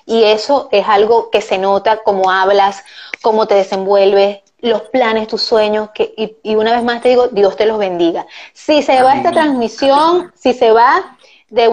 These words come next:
Speaker 1: de, de antemano te digo que me encantó hablar contigo, tenerte, aunque, bueno, lamentablemente no te pudiste conectar más temprano, eh, porque, bueno, estabas haciendo feliz a una cliente.
Speaker 2: Estaba
Speaker 1: Eh,
Speaker 2: ocupadita.
Speaker 1: y, sí,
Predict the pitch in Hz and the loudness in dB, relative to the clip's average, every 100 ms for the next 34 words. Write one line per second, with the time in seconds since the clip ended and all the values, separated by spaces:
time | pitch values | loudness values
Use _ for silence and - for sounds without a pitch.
0 | - 220 226 214 226 220 220 214 254 269 | 0 0 2 2 2 0 -2 -2 0 2
1 | 247 254 254 226 208 202 202 226 233 - | 2 2 0 -2 -2 -2 0 0 2 2
2 | 247 226 208 - 226 214 254 247 247 240 | 2 2 2 0 -4 -4 -2 2 2 0
3 | 196 196 196 233 233 220 220 214 226 233 | -2 -2 -2 0 0 0 0 0 2 0
4 | 214 196 - - 214 202 233 226 214 208 | 0 -4 -8 -12 -10 -4 -2 0 0 0
5 | 240 240 254 247 247 220 226 247 233 - | 0 0 0 0 2 0 0 -4 -6 -2
6 | 202 220 226 226 226 240 233 233 214 220 | -4 -2 -4 -4 -4 -4 -2 -2 -2 -4
7 | - - - - _ _ 226 208 202 226 | -8 -20 -20 -20 _ _ 0 0 2 0
8 | 208 190 202 208 - 190 226 233 - 240 | 2 2 2 0 0 2 2 -2 -6 -2
9 | 214 262 220 220 247 220 214 240 233 208 | 0 2 2 2 2 2 0 0 2 2
10 | 214 208 226 - - - - - 220 202 | 0 0 -2 -2 -12 -12 -20 -6 0 2
11 | 190 185 156 - 240 233 214 180 - 220 | 2 0 -2 -2 0 2 0 -2 -12 -20
12 | 220 214 202 - 170 - 233 208 165 | -20 -20 -20 -18 -18 -4 2 2 0